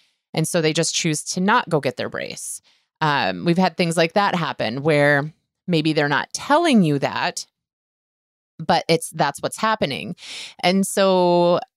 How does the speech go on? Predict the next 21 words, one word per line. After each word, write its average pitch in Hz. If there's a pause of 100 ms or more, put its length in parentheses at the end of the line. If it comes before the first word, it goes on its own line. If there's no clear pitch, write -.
when 185
you 180
notice 247
those 170
things, 151
or 156
when 160
we 160
find 156
out 156
about 160
those 135
things, 131 (380)
it's 180
not 180
even, 160
um, 135 (360)
a 156
conversation 151
of 135
necessarily, 139